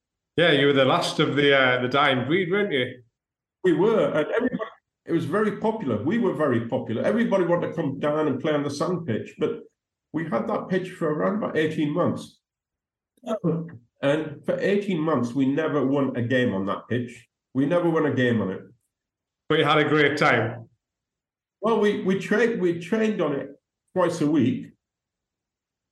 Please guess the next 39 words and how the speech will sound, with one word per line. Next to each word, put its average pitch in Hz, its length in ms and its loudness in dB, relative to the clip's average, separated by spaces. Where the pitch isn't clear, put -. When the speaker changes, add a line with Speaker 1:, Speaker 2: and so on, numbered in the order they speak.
Speaker 2:
And 156 520 -2
always 185 400 2
were 156 140 0
getting 151 440 0
grief 165 280 -2
from 139 180 -2
our 131 160 2
wives, 127 480 0
because 127 240 -8
every 165 180 -4
time 147 220 -2
we 139 60 2
got 139 220 0
home, 135 240 2
take - 180 -2
the 127 80 -6
socks - 440 -4
off, - 320 -4
<laughs> - 520 -20
there's 151 300 0
half 190 240 0
a 165 60 0
ton 151 220 -2
of 147 80 -2
sand 160 340 -2
across 147 320 -2
the 139 60 0
living 139 340 2
room 123 280 4
floor. 139 500 0
Um, 156 500 -2
and, 156 640 -2
but 202 180 -2
the 196 80 0
advantage 240 600 0
was 147 360 -2
that - 300 -4
playing 214 260 2
away, 165 520 2